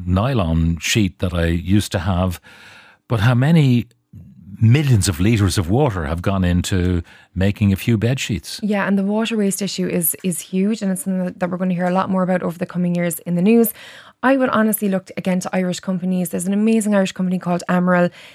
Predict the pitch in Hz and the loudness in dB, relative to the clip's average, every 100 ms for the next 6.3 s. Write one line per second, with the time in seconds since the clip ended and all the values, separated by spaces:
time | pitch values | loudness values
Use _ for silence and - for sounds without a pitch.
0 | - 220 220 202 - 190 185 185 180 180 | 0 4 4 2 0 0 0 2 2 2
1 | 180 - 185 180 180 180 180 - 180 180 | 0 0 0 2 2 2 0 2 0 0
2 | - 170 175 240 - - - 220 226 220 | -2 -2 -2 -4 -10 -4 0 0 0 -4
3 | - 190 - 190 185 147 214 214 - 214 | -6 -8 -6 -6 -6 -6 -4 -4 -4 0
4 | 202 196 - - 196 185 185 - 185 190 | 0 0 -6 -12 -4 -2 -2 -2 -2 0
5 | 175 - 180 175 185 185 175 170 175 170 | -2 -2 -2 -2 -2 -2 -2 -6 -4 0
6 | 208 202 | 2 4